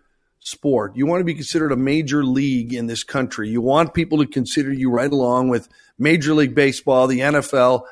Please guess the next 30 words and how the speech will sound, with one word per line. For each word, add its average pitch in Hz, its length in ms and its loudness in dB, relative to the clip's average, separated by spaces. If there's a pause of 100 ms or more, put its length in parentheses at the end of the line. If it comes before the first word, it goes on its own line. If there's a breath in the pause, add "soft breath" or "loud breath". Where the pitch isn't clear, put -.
the 131 160 -4
N 151 140 0
B 139 200 0
A, 117 320 -2 (280 soft breath)
and 135 120 -8
the 143 140 0
N 180 100 4
H 139 240 0
L. 98 220 -12 (420)
And 143 200 -4
then 185 160 0
you 214 120 -2
come 156 220 -4
out 143 180 -2
with 147 120 -6
these 131 200 -4
jerseys, 127 720 -2
a 160 60 -4
great 196 340 2
cause, 170 460 0
fine. 151 320 0
I 151 40 2
have 139 120 2
no 160 140 2
problem 151 320 2
with 156 140 -4
the 151 80 -12
cause, 113 500 -2 (400)
but 143 280 0
you, 180 480 -4